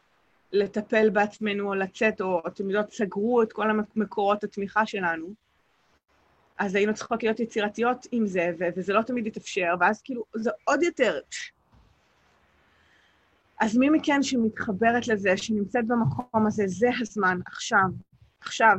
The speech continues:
בסוף אוגוסט, לא לחכות עם זה עוד, לקראת השנה החדשה. האמת,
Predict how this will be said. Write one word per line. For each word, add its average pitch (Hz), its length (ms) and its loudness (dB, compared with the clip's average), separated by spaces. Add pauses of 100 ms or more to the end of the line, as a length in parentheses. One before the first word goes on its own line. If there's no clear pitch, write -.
בסוף 214 340 -4
אוגוסט, 202 400 -2
לא 240 120 4
לחכות 233 380 -2
עם 214 80 -2
זה 196 100 -4
עוד, 180 260 0 (880)
לקראת 226 340 2
השנה 214 320 0
החדשה. 190 500 -2 (1040)
האמת, 262 380 2